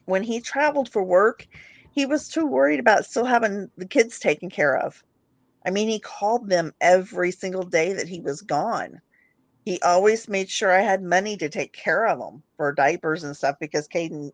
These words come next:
had been in diapers. So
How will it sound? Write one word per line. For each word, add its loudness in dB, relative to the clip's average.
had -6
been 0
in -12
diapers. -8
So 4